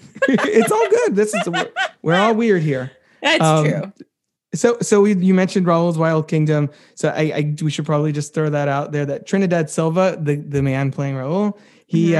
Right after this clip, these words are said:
Speaker 1: uh, the movie's dedicated to his memory. He passed away apparently soon after filming was concluded, but we'll always have the line, "We don't need no stinking badgers."
Speaker 2: Badgers, badgers. We don't need no stinking badgers, which of course in and of itself was a,
Speaker 1: Yep.
Speaker 2: um,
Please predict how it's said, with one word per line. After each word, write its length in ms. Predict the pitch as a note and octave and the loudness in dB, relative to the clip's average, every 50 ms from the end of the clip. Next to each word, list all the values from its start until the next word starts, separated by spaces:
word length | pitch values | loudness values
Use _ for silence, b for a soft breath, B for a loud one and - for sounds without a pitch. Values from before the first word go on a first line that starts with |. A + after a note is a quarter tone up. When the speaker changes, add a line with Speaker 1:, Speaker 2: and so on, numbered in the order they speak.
| D3 C#3 | 0 0
Speaker 1:
uh, 20 | C3 | 0
the 100 | D#3+ E3 | 2 2
movie's 260 | F#3 F#3+ F3+ E3 C#3+ | 2 2 2 0 0
dedicated 540 | C#3+ E3+ E3+ F3+ E3 - G3 F3+ F3 E3 - | 0 2 2 0 0 2 2 2 2 2 0
to 100 | E3 D#3 | 0 0
his 180 | E3+ D#3+ D3+ | 0 0 0
memory. 360 | D3+ D3+ D3+ D#3 D3+ D3+ D3+ | 0 0 0 0 0 0 0
He 100 | D3 D3 | 0 -2
passed 320 | C#3 D3 D#3 E3 E3 - - | -2 -2 -2 -2 -2 -2 -2
away 220 | C#3+ C#3+ D3+ E3+ | -2 0 0 -2
apparently 680 | D#3 C3+ - C#3+ D3 D3 - - D3+ C#3+ C#3 C3+ C3 B2 | -2 -4 -6 -6 -6 -6 -8 -8 -6 -6 -6 -6 -6 -8
soon 260 | - - E3 F3 E3 | -8 -6 -4 -2 -2
after 320 | C#3+ C#3+ C#3+ C#3 - C#3+ C3 | -2 -2 -4 -4 -6 -8 -6
filming 380 | - D#3 D#3+ D#3 C#3 C3 B2+ | -4 -4 -4 -2 -4 -4 -6
was 340 | B2 B2+ C3 B2+ - - b b b b b b b _ | -8 -10 -12 -14 -16 -20 b b b b b b b _
concluded, 580 | - - D#3+ D3+ - - E3+ D#3 D3+ C#3+ C#3 C3 | -2 0 0 0 0 0 2 2 2 2 0 0
but 220 | C#3+ C#3 C#3 - | 0 -2 -2 -2
we'll 220 | D#3 D#3 D#3+ D#3 D#3 | -2 -2 0 0 0
always 320 | D#3+ E3 E3+ E3+ D#3+ D3 | 0 0 0 0 0 0
have 200 | E3+ D#3 D#3 D3 | 0 0 0 0
the 80 | D3 C#3+ | -2 -2
line, 280 | D3 C#3+ D3 D3 C#3+ | -2 -2 -2 -2 -2
"We 80 | C#3 C#3+ | -2 -2
don't 200 | C#3+ C#3 C3+ C3 | -2 -2 -2 -2
need 140 | C3 C3+ C3+ | -4 -2 -2
no 120 | C3+ C3 B2+ | -2 -2 -4
stinking 420 | - - - C#3 C3 - C3 C3 | -4 -4 -6 -6 -4 -4 -6 -4
badgers." 500 | B2 B2 B2 B2 C3 B2+ B2 B2+ - - - _ _ _ _ _ _ F#3+ | -4 -4 -6 -6 -8 -8 -10 -10 -12 -14 -16 _ _ _ _ _ _ -10
Speaker 2:
Badgers, 480 | G3+ F3+ F3 F#3 F3 G3+ G#3 G#3 G3+ | -8 -6 -6 -6 -4 -4 -4 -4 -4
badgers. 540 | - G#3 G3 F#3+ G3 G3+ G#3 G#3 G3 F3+ F#3+ | -2 0 0 0 0 0 -2 -4 -6 -6 -8
We 100 | G3+ F#3+ | -8 -6
don't 220 | G3 G3+ G3 - | -4 -4 -4 -4
need 200 | F#3+ G#3 G#3+ F#3+ | -6 -8 -6 -4
no 120 | G#3+ G3+ F#3+ | -4 -6 -6
stinking 480 | F#3+ - - G#3 G3+ G3+ G#3 G3+ G3+ | -6 -6 -8 -8 -8 -8 -8 -8 -6
badgers, 680 | F#3+ G3+ G3 G#3 G#3+ A#3+ B3 A3+ A3+ F#3+ F3 F3+ E3+ F#3 | -2 0 0 2 2 0 0 0 0 0 0 -2 -4 -8
which 160 | F#3+ F3+ F3 - | -10 -10 -10 -12
of 120 | F#3 - | -12 -6
course 340 | - - A#3+ A3+ G#3+ G#3 - | -2 0 0 0 -2 -4 -6
in 160 | - - G#3 | -10 -8 -8
and 100 | G3+ F#3+ | -4 -4
of 140 | G3 F#3 F3+ | -2 -2 -2
itself 440 | F3+ F3 - - G#3+ F#3+ F#3 F3 - | -4 -6 -4 -2 -2 -2 -2 -2 -4
was 240 | - F#3 F3 - - - _ - | -8 -8 -8 -8 -14 -14 _ -4
a, 500 | F#3+ F#3 F3 F3 E3+ E3+ E3+ F3 F3+ - - | -2 0 2 2 2 2 0 -2 -4 -8 -6
Speaker 1:
Yep. 20 | |
Speaker 2:
um, 460 | F#3 F3+ E3+ E3 E3 D#3+ E3 E3+ E3+ | -4 -2 -2 -2 -2 -4 -6 -10 -12